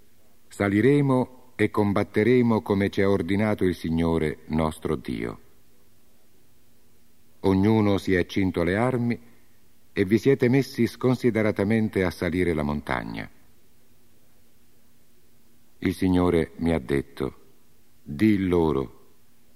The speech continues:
'Non salite e non combattete,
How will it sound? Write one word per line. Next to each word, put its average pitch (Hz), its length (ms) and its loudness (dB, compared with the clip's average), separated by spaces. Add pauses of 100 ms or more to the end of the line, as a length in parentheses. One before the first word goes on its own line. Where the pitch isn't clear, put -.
(160)
'Non 101 260 2
salite 110 760 0
e 95 120 0
non 113 340 2
combattete, 101 880 -2